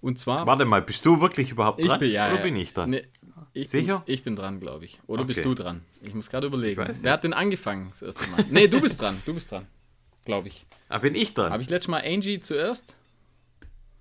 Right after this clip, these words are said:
Speaker 2: Das ist die Frage.
Speaker 1: Ja, ja, ja, hab ich. Ja, du bist dran.
Speaker 2: Hattest du Angie zuerst?
Speaker 1: Ich glaub, ja. Und wenn, dann ist auch egal. Mach du zu-, mach du, komm.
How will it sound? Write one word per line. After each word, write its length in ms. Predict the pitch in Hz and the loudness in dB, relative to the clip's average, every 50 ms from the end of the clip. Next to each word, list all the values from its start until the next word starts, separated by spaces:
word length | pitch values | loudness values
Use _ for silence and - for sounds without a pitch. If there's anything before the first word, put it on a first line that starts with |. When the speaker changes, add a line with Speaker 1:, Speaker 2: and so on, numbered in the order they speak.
| _ _ _ _ _ _ _ _ _ _ _ _ _ - | _ _ _ _ _ _ _ _ _ _ _ _ _ -16
Speaker 2:
Das 160 | 82 80 - | -14 -14 -14
ist 80 | - - | -14 -14
die 80 | 123 | -14
Frage. 440 | 127 - 110 107 113 117 101 90 80 - | -12 -10 -8 -8 -6 -6 -8 -10 -10 -4
Speaker 1:
Ja, 240 | - 123 127 127 127 | 0 2 4 4 4
ja, 220 | 123 123 123 123 131 - - | 4 2 0 -2 -6 -10 -8
ja, 220 | 120 120 113 - - _ - | -6 -6 -6 -6 -10 _ -12
hab 180 | - 113 107 | -8 -8 -8
ich. 220 | 107 107 - - - - - - - - - - - - _ _ | -8 -10 -14 -16 -20 -20 -20 -20 -20 -20 -20 -20 -20 -20 _ _
Ja, 160 | - 127 120 - - - - - - | -4 -4 -4 -4 -6 -20 -20 -14 -10
du 80 | - 143 | -8 -8
bist 140 | 131 127 - | -6 -4 -2
dran. 80 | 113 | -2
Speaker 2:
Hattest 200 | - 117 117 - | -2 -2 -2 -2
du 120 | 160 185 160 | 0 0 0
Angie 400 | 117 151 180 170 - 165 147 135 | 0 -2 -4 -4 -2 -4 -2 -2
zuerst? 320 | - 147 131 135 151 - | 0 0 0 0 -2 -4
Speaker 1:
Ich 140 | 139 143 - | -6 -6 0
glaub, 280 | - 139 135 135 135 | 4 4 6 6 4
ja. 180 | 135 127 120 - - - - | 2 0 -2 -2 -8 -10 -6
Und 160 | 143 160 139 | -4 -2 2
wenn, 180 | 139 160 180 190 | 4 4 4 4
dann 140 | 165 147 151 | 2 0 0
ist 120 | 139 - | 0 0
auch 100 | 123 131 | 0 0
egal. 260 | 131 120 123 123 127 | 0 2 2 2 2
Mach 140 | 120 113 - | 0 -2 -4
du 140 | - 120 113 | -6 -10 -10
zu-, 140 | - - - - | -10 -12 -14 -10
mach 140 | 120 - | -10 -10
du, 180 | - - 107 104 | -8 -8 -10 -10
komm. 160 | - - 104 | -8 -10 -10